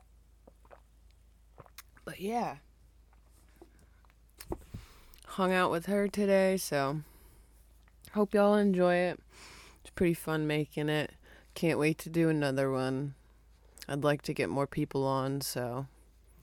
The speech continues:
get a nice little rotation of some cool folks. So if you wanna be a part of it, let me know. Hope y'all had a wonderful day and continue having a wonderful day.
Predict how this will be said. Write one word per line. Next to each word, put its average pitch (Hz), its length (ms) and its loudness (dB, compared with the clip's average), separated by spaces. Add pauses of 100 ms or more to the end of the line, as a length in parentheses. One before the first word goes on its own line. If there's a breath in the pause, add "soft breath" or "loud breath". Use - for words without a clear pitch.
(760 loud breath)
get 135 80 -4
a 131 40 -2
nice 131 280 -4
little 123 160 -2
rotation 131 960 -4 (1000 soft breath)
of 143 140 -4
some 147 200 -4
cool 156 260 0
folks. 147 540 2
So 139 440 0 (500 loud breath)
if 185 180 -4
you 208 80 2
wanna 220 180 2
be 220 100 2
a 202 40 0
part 214 340 0
of 190 80 0
it, 180 60 0
let 190 200 2
me 196 100 2
know. 196 600 4 (2250 loud breath)
Hope 165 300 -2
y'all 160 220 2
had 165 580 0
a 151 340 2
wonderful 160 600 2
day 170 440 4
and 160 120 0
continue 160 460 0
having 160 460 0
a 147 400 0
wonderful 143 760 -2
day. 135 500 -8